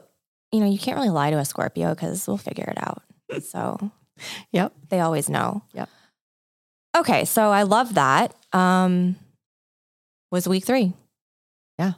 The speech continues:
Speaker 2: that was pretty much week three, and just really continuing to honor that I'm in a learning phase now. I'm in, okay, I want everything to, I wanna be open and receptive to whatever this inner world wants to teach me. And I'm in a learning phase.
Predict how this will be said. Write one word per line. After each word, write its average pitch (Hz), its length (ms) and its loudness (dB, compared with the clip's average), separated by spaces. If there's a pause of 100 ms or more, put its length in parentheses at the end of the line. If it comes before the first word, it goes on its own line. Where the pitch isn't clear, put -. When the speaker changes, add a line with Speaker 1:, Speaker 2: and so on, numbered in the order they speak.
(120)
Speaker 2:
that 214 100 0
was 269 120 0
pretty 233 220 -2
much 135 240 -2
week 135 160 -2
three, 131 180 -2
and 139 120 0
just 156 200 -2
really 170 240 0
continuing 165 920 0
to 139 420 0
honor 135 540 0 (1120)
that 120 440 2 (220)
I'm 120 180 2
in 120 140 2
a 117 80 2
learning 101 320 0
phase 101 340 -2
now. - 240 -4
I'm 113 160 -2
in, 117 220 -2
okay, 113 160 -4
I 120 60 0
want 120 220 -2
everything 143 580 0
to, 139 140 -2 (460)
I 139 80 2
wanna 156 200 2
be 151 100 0
open 165 280 0
and 160 100 2
receptive 123 560 0
to 123 100 0
whatever 117 340 2
this 110 240 -2
inner 113 180 0
world 110 320 2
wants 110 240 0
to 165 80 0
teach 123 300 -2
me. 120 240 0 (540)
And 196 100 0
I'm 202 100 2
in 214 100 0
a 226 60 0
learning 226 280 0
phase. - 420 -4